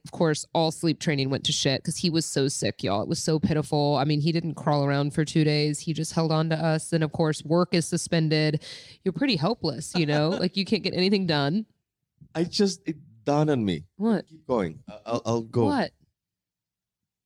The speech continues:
Speaker 2: We had a conversation the day before, and I said, "For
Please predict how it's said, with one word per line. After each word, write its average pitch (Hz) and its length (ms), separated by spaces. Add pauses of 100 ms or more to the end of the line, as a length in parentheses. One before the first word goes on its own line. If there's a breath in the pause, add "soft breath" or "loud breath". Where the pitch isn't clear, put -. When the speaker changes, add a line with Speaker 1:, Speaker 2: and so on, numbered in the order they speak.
(680)
Speaker 2:
We 170 220
had 160 280
a 156 60
conversation 110 840 (840)
the 107 120
day 110 240
before, 98 500 (680)
and 101 160
I 107 120
said, 104 480 (1120)
"For 139 360